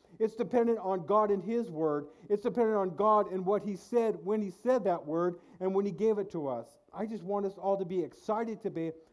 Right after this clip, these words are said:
of what, what God's gonna do. I was kinda digging in some of my old notes today,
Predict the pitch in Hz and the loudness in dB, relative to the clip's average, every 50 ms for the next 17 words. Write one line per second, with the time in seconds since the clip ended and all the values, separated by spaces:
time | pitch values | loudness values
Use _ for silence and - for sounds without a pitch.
0 | _ _ 151 160 175 175 165 - - - - 175 165 165 160 147 165 170 170 165 | _ _ -6 -2 -2 -2 -2 -2 -10 -20 -8 -6 -6 -6 -4 -4 -4 -4 -4 -4
1 | - 175 165 147 135 156 156 143 123 117 - _ _ _ - - _ _ _ _ | -6 -8 -8 -8 -6 -6 -6 -6 -6 -8 -12 _ _ _ -20 -20 _ _ _ _
2 | _ _ _ _ _ _ _ _ _ _ _ _ 196 220 254 247 233 240 - 226 | _ _ _ _ _ _ _ _ _ _ _ _ -2 0 0 0 0 0 0 0
3 | 196 175 151 - 208 220 190 196 180 170 165 - - 165 165 160 160 160 - 208 | 0 0 -2 -2 -2 0 0 0 -2 -2 -6 -8 -6 -4 -2 -2 -4 -4 -2 -2
4 | 202 190 196 185 170 165 160 165 180 180 180 180 175 175 170 170 175 185 196 196 | -2 0 0 -2 -2 -2 -2 -2 -2 0 0 0 -2 -2 -2 -2 0 0 -2 -4
5 | - - 170 147 139 131 131 131 143 | -6 -10 -8 -6 -6 -6 -6 -6 -8